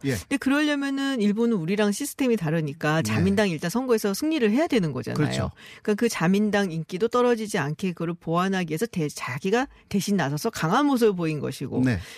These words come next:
Speaker 2: 그리고
Speaker 1: 맞습니다.
Speaker 2: 마찬가지로 또 방금 얘기하셨던 네트 우익이라는 이른바 혐한 지지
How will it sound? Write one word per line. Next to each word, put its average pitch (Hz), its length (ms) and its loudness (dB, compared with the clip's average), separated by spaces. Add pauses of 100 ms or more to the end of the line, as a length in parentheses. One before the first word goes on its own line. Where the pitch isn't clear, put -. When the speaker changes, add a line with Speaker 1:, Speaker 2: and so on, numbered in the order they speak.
Speaker 2:
그리고 110 60 -2
Speaker 1:
맞습니다. 254 640 2
Speaker 2:
마찬가지로 247 640 2
또 196 300 0
방금 196 360 2
얘기하셨던 170 560 -4
네트 165 300 0
우익이라는 160 760 0
이른바 165 340 0
혐한 311 380 2
지지 180 240 -4